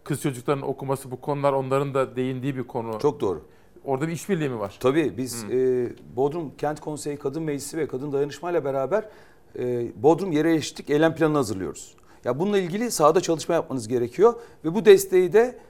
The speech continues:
Speaker 2: Sabancı Vakfı verdi. Bodrum'dan Dünyaya Şiddetsiz Kent
Speaker 1: Ha,
Speaker 2: çalışması
Speaker 1: güzel,
Speaker 2: bu.
Speaker 1: iyi.
Speaker 2: Ve,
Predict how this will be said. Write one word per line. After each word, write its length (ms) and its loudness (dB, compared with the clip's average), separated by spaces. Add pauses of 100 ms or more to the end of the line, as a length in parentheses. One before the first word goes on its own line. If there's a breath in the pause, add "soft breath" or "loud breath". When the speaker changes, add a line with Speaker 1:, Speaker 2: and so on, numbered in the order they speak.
(140 loud breath)
Speaker 2:
Sabancı 540 4
Vakfı 440 2 (100)
verdi. 500 2 (280 soft breath)
Bodrum'dan 600 2
Dünyaya 560 0
Şiddetsiz 640 0
Kent 380 0 (100)
Speaker 1:
Ha, 160 0
Speaker 2:
çalışması 500 2
Speaker 1:
güzel, 160 0
Speaker 2:
bu. 40 -2
Speaker 1:
iyi. 180 -2 (200)
Speaker 2:
Ve, 280 2